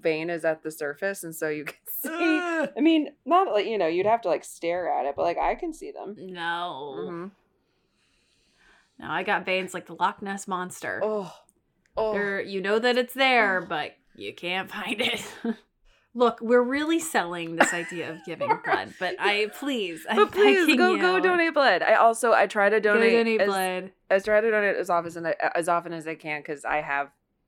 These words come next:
Speaker 1: the least common blood type.
Speaker 3: Okay, you're, uh, I am
Speaker 1: I'm
Speaker 3: the universal receiver,
Speaker 1: I am a uni-
Speaker 3: so
Speaker 1: No, wait.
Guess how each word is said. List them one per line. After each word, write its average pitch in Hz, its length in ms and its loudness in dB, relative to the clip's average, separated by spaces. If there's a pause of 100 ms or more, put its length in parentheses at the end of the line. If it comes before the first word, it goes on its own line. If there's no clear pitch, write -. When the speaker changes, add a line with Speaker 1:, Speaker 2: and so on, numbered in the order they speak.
(880)
Speaker 1:
the 170 100 -10
least 165 540 -8
common 165 560 -4
blood 330 240 -2
type. 403 260 -4 (920)
Speaker 3:
Okay, 165 580 -4
you're, 208 680 0
uh, 196 60 -8 (100)
I 233 200 4
am 320 160 4
Speaker 1:
I'm 320 40 2
Speaker 3:
the 302 100 0
universal 202 640 -4
receiver, 185 600 -4
Speaker 1:
I 175 160 2
am 185 160 -2
a 214 40 -4
uni- 208 160 -6
Speaker 3:
so 180 600 2
Speaker 1:
No, 214 220 4
wait. 214 320 4